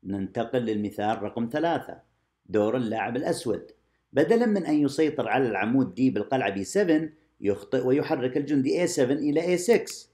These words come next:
والآن تتحرك القلعة إي ثري إلى دي ثري، وتهدد الحصان الغير محمي،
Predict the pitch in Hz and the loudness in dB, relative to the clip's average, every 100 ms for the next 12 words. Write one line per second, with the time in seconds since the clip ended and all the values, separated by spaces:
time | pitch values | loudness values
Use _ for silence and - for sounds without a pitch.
0 | - - _ 101 110 139 120 107 - 135 | -2 -4 _ -8 -2 0 0 -4 -4 -4
1 | 120 101 - 139 - - 113 110 147 139 | -4 -6 -4 -2 -2 -4 -4 -4 -4 -2
2 | 120 107 95 107 170 214 196 185 - _ | 0 0 0 -4 -2 2 2 2 -8 _
3 | - 98 101 98 104 123 127 135 131 123 | -8 -6 -2 -4 -2 -2 -2 -2 -2 -2
4 | 127 143 165 185 190 147 95 | 0 2 2 2 -2 -2 -4